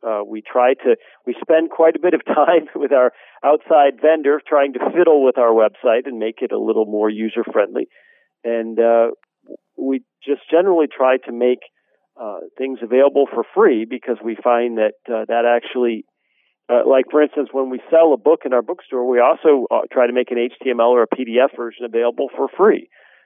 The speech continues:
And we find that that actually increases sales. It doesn't decrease them. Uh, so, uh, we, we try to be a free resource and, uh, use our status,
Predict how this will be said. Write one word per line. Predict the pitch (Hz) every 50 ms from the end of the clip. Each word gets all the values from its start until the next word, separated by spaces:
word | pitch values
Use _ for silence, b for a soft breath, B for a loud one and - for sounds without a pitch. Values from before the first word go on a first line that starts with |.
| b b b -
And | 117 113 113
we | 113 113
find | 104 - 127 123 123 127 123
that | 120 117 -
that | 127 123 131 135
actually | 127 - - 139 131 147
increases | 170 180 - - 139 117 - - 113 - -
sales. | 117 110 101 95 -
It | 117 110 -
doesn't | 117 101 110 107 101
decrease | 107 117 110 - - 110 104 - - -
them. | - - - _ _ _ _ _ _ _ _ _ _ _
Uh, | - 101 98 87 - - - -
so, | 143 139 135 127 117 - _ _ _ _ _ - -
uh, | - - - - -
we, | - 131 131 -
we | - 131 127
try | - - 139 139 151
to | 170 -
be | - 160 151 147
a | 139 - 120
free | 143 151 165 175
resource | 165 143 135 123 117 - - 117 107 107 117 131 - - - -
and, | 120 117 113 110 107 110 107 104 104
uh, | 104 104 101 104 107 101
use | 107 110 120 131 - -
our | 127 113 - -
status, | - - 135 139 147 143 135 127